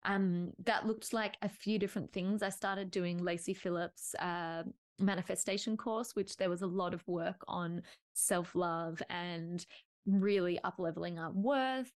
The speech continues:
and also putting ourselves first. And then I've spoken about it before, but M D M A healing had been a massive, uh, massive turning point in my dating car-, dating career.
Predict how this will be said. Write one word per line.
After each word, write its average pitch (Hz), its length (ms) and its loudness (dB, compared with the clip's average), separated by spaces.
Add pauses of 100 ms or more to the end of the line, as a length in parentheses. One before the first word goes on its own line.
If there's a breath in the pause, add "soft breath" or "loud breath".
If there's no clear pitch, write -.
(300)
and 190 460 2
also 180 320 -2
putting 180 320 -4
ourselves - 460 -4
first. - 420 0 (400)
And 220 140 8
then 214 260 4
I've 190 100 -4
spoken 180 260 -2
about 175 180 -2
it 175 100 -6
before, 196 500 0
but 180 300 0
M 190 160 0
D 175 140 2
M 175 80 -2
A 175 100 -2
healing 175 460 -2
had 175 200 -4
been 175 280 -2
a 180 80 -2
massive, 175 680 0 (380)
uh, 175 240 0 (160)
massive 196 540 2 (400)
turning 196 380 2
point 165 260 -6
in - 140 -2
my 175 140 0
dating 165 380 -2
car-, - 180 -12 (300)
dating 190 220 2
career. 180 340 0